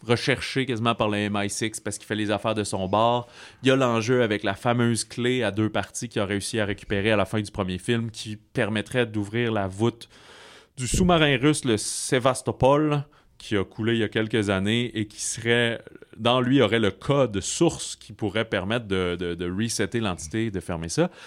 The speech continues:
Sauf que le gouvernement américain, lui, court après parce qu'eux veulent posséder l'entité. Il y a une guerre, dans le fond, l'entité veut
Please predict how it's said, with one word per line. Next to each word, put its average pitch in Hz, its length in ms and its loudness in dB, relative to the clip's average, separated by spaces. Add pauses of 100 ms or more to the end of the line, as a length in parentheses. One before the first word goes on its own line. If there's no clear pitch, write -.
(200)
Sauf 196 200 2
que 156 80 2
le 123 140 6
gouvernement 120 500 2
américain, 120 420 0
lui, 151 220 0
court 165 200 6
après 143 200 0
parce 131 200 -2
qu'eux 170 140 2
veulent 139 300 2 (240)
posséder 156 480 2
l'entité. 101 400 -4
Il 92 60 -4
y 95 60 0
a 101 40 2
une 117 140 0
guerre, 147 380 2
dans 113 100 -2
le 107 40 -4
fond, 151 120 -2
l'entité 165 440 0
veut 123 240 0